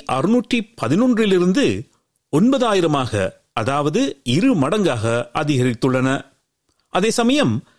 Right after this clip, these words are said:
நிதி நெருக்கடி பற்றிய புகார்கள் முந்தைய ஆண்டை விட இருபத்தி ஒன்பது சதவீத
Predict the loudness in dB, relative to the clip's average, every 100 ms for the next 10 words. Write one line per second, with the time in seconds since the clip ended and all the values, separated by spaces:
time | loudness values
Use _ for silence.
0 | _ _ -6 0 2 2 2 0 0 -2
1 | 0 -2 0 -2 0 0 0 0 0 0
2 | -2 -8 -18 _ -6 -2 2 2 2 2
3 | 2 2 2 2 2 0 0 0 -2 0
4 | 0 2 2 0 0 -2 0 0